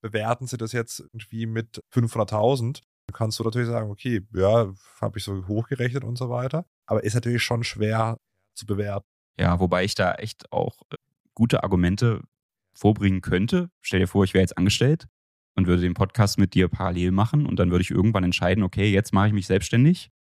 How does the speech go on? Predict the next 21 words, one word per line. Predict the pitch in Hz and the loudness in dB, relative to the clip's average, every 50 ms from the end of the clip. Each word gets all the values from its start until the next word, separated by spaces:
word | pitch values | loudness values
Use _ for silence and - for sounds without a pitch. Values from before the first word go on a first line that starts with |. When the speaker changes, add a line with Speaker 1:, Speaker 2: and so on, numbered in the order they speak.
| _ _ _ - | _ _ _ 0
Speaker 2:
Und | 90 | 2
ich | 90 - | 2 2
habe | 92 - | 2 2
bisher | 104 92 - 110 101 | 0 0 2 2 2
diesen, | 92 95 92 95 95 90 90 87 | 2 2 2 2 2 0 0 -2
diesen | 80 90 90 90 | 0 0 0 0
Podcast | - - 110 - - 107 98 95 - | 2 0 -2 0 0 0 0 0 -2
letztendlich | 90 85 - - 90 90 92 - - | -6 -8 -4 -2 -2 -2 -2 -4 -6
als | 82 85 | -8 -8
Privatmann | - - - 87 82 85 95 - - 117 120 123 | -4 -2 -2 0 0 -2 0 2 4 4 4 6
gemacht | 127 123 113 120 139 - - - | 4 4 4 2 2 0 -4 -6
und | - - 95 92 90 - - - _ _ _ _ _ | -2 0 0 0 0 -4 -8 -12 _ _ _ _ _
dadurch | - 73 67 92 101 110 110 104 92 - - - _ - | -4 -2 -2 0 0 2 2 0 0 -2 -8 -16 _ -12
eine | - 92 - | -8 -6 -2
Reichweite | 87 90 98 - 107 104 98 - 101 | -2 -2 0 2 0 0 0 0 -2
für | - - 107 | -2 0 2
meinen | 101 95 92 90 | 4 4 4 4
Namen | 87 87 95 110 123 | 2 2 2 2 2
aufgebaut. | 123 - 135 - - 131 110 117 120 139 139 | 2 2 0 0 0 0 2 2 2 2 2
Ja, | - 92 95 117 92 - - - | 2 2 2 0 0 -4 -6 -4
also, | - 92 87 87 85 82 85 | -2 0 0 0 -2 -2 -4